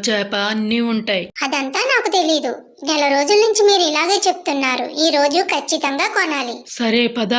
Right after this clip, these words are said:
Speaker 1: అక్కడికి వెళ్ళాక అది కావాలి, ఇది కావాలి అని అడిగితే మాత్రం ఊరుకోను. లక్ష్మి, ఇల్లు జాగ్రత్త. నేను చికెన్ తేవడానికి బయటికి వెళ్తున్నాను. నువ్వు రారా బబ్లు, వెళ్దాం.
Speaker 2: రండి సార్, రండి. చికెన్ కావాలా, మటన్ కావాలా?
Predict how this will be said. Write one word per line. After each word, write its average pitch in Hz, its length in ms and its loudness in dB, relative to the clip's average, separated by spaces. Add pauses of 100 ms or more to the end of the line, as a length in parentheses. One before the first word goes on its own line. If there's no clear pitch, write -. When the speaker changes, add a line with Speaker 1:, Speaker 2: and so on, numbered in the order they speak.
(340)
Speaker 1:
అక్కడికి 202 340 -2
వెళ్ళాక 208 500 0
అది 214 420 0
కావాలి, 220 500 2
ఇది 214 200 2
కావాలి 214 520 2
అని 214 160 2
అడిగితే 208 400 0
మాత్రం 214 540 0
ఊరుకోను. 208 640 0 (200)
లక్ష్మి, 233 720 0
ఇల్లు 254 260 2
జాగ్రత్త. 247 680 0
నేను 214 440 -2 (120)
చికెన్ 226 260 -2
తేవడానికి 220 640 -2
బయటికి 214 420 0
వెళ్తున్నాను. 214 680 -2 (360)
నువ్వు 233 240 0
రారా 214 380 0
బబ్లు, 220 360 2
వెళ్దాం. 208 760 0 (800)
Speaker 2:
రండి 330 200 6
సార్, 392 320 2 (120)
రండి. 302 200 2
చికెన్ 294 600 -2
కావాలా, 262 440 0
మటన్ 466 460 2
కావాలా? 370 680 2